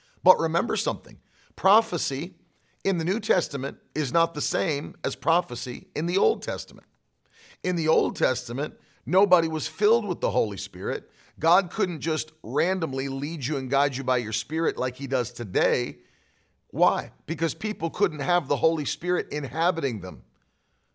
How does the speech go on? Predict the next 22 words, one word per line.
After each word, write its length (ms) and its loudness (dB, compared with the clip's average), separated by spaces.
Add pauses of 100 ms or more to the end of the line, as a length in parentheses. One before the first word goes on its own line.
Their 120 0
bodies 440 2
weren't 200 -2
ready 220 2
for 300 -6
it. 80 -14
That's 200 -4
why 140 2
Jesus 460 -6
said, 340 -2 (480)
um, 240 0
"You 160 -6
can't 300 -4
put 240 2
new 260 -2
wine 560 0
into 260 -2
old 320 2
wine 340 0
skins." 520 -4
They'd 240 -2
burst. 460 -2